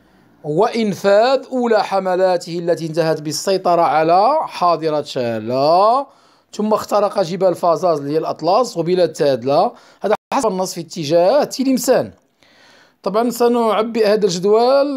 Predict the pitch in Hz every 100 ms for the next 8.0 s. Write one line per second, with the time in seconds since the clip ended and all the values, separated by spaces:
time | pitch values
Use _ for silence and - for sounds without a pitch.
0 | 240 214 196 185 185 175 185 196 196 -
1 | 190 175 170 165 160 156 175 262 320 165
2 | 196 208 208 208 180 - 185 214 277 -
3 | 185 185 190 190 180 185 185 170 170 156
4 | 160 156 151 185 196 247 254 - 175 147
5 | 143 135 160 143 143 226 262 180 175 170
6 | 165 156 151 160 160 151 156 156 139 143
7 | 156 147 147 139 147 147 135 170 262 -